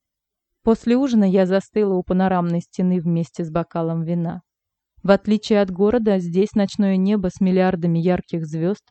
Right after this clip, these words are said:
просматривалось очень хорошо. Масштабность и красота картины завораживали.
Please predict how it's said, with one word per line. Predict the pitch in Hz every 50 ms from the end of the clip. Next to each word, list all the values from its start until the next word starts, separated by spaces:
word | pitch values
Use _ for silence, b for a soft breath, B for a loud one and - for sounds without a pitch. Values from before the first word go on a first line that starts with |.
| _ _ _ _ _ _ _ -
просматривалось | 202 190 185 - 202 190 180 - - 196 175 185 180 180 - -
очень | 180 180 - - 160
хорошо. | - - 190 185 185 180 - - - 170 170 - _ _ _ _ _ _ _ _ _ _ _ -
Масштабность | 190 190 190 - - - 196 196 180 175 175 175 - - 185
и |
красота | - - 180 - - - 180 - - 185 180
картины | - - 170 - - - - 214 220 214 190
завораживали. | 160 180 175 175 170 170 165 165 160 156 165 156 165 165 180